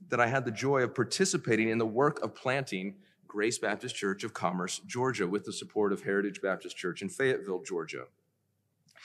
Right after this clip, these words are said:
See, there was a man who had graduated from the master's seminary,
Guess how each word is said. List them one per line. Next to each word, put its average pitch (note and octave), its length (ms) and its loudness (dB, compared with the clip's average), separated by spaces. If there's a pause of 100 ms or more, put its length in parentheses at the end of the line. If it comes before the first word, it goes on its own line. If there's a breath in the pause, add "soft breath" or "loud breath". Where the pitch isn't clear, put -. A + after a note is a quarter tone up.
(220 loud breath)
See, D#3+ 180 4
there D#3 120 6
was D#3 120 4
a D3+ 40 6
man D#3 280 2
who D3 120 2
had A2+ 140 0
graduated C#3 540 -2
from A2+ 160 -4
the F#2+ 60 -4
master's G2 480 -2
seminary, C#3+ 560 4